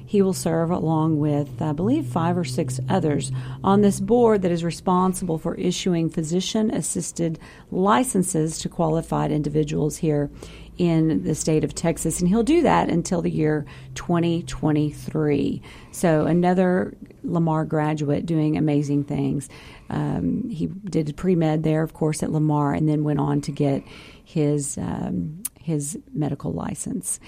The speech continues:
And then we have a Lamar University alumnus named Young Engineer of the Year, the Texas Society of Professional Engineers Sabine chapter,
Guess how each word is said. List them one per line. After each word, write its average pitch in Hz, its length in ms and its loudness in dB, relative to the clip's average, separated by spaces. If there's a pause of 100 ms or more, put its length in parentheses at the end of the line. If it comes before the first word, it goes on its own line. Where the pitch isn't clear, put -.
(420)
And 285 280 8
then 285 580 6
we 247 200 4
have 214 600 4
a - 240 2
Lamar 208 320 4
University 160 640 0
alumnus 160 600 0
named 170 340 2
Young 208 560 6
Engineer 202 760 6
of 180 200 -2
the 185 80 4
Year, 165 320 4
the 147 80 2
Texas 175 380 -2
Society 160 460 -2
of 156 60 -10
Professional 160 500 -2
Engineers 156 580 0 (360)
Sabine 165 480 0
chapter, 160 600 0